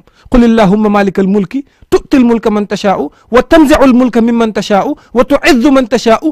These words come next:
wa tuzillu man tasha'u, bi yadikal khayr, innaka ala kulli shay'in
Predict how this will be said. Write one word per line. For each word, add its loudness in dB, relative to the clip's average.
wa 0
tuzillu 2
man 2
tasha'u, 0
bi 2
yadikal 2
khayr, 2
innaka 2
ala 2
kulli -6
shay'in -8